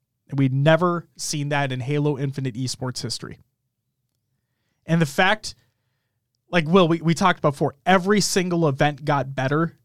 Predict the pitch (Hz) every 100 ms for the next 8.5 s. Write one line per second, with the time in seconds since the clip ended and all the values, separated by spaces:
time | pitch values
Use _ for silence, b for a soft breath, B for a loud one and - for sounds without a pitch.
0 | _ 151 147 156 147 139 151 139 139 135
1 | 175 180 b b - 208 180 - 180 208
2 | 233 196 165 - 156 156 175 151 127 131
3 | 123 123 151 151 - _ _ _ _ _
4 | 165 180 170 156 160 160 175 196 - 190
5 | 180 160 156 165 151 131 127 139 170 -
6 | _ _ _ 175 185 180 190 185 190 -
7 | 180 - 190 160 143 147 143 - - 139
8 | 139 202 202 -